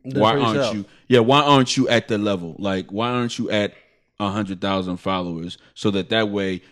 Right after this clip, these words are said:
Speaker 2: you reaching out to me is more significant that way?" W-, w-, would that be the signal or?
Speaker 1: Yeah, yeah, no, that, that's partial a signal, but then that's a, that's what you would call a complete scam.
Speaker 2: Yeah.
Speaker 1: You know, like, most people who are, you know, gurus or whatever online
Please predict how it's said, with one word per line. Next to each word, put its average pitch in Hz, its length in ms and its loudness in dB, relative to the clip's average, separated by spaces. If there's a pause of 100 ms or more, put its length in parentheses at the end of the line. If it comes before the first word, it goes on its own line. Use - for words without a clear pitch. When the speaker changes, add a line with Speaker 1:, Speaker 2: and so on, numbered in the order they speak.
(120)
Speaker 2:
you 104 180 -2
reaching 104 300 -2
out 95 140 -4
to - 80 -8
me 98 220 -2
is 87 80 -8
more 95 220 -6
significant 90 720 -12
that 90 140 -10
way?" 80 340 -16
W-, 92 180 -12
w-, 92 200 -12
would 92 120 -10
that 110 180 0
be 123 80 -4
the 117 100 -6
signal 120 400 -6
or? 101 300 -4
Speaker 1:
Yeah, 208 140 10
yeah, 196 200 10
no, 165 180 4
that, 156 220 -2
that's 160 160 -2
partial 185 480 2
a 185 40 0
signal, 196 340 -2
but - 180 -4
then 151 160 2
that's 143 220 0
a, 123 80 -4
that's 131 280 -4
what 135 160 -8
you 127 60 -2
would 120 80 -6
call 117 160 0
a 104 60 -6
complete 107 340 -10
scam. 113 480 -6 (100)
Speaker 2:
Yeah. 92 280 -6
Speaker 1:
You 143 80 0
know, 147 140 8
like, 135 180 2
most 143 280 0
people 135 600 -6 (320)
who 151 280 -2
are, 123 340 -2 (180)
you 123 120 -10
know, 113 160 -8
gurus 120 720 -4
or 107 200 -6
whatever 117 400 -2
online 113 720 -6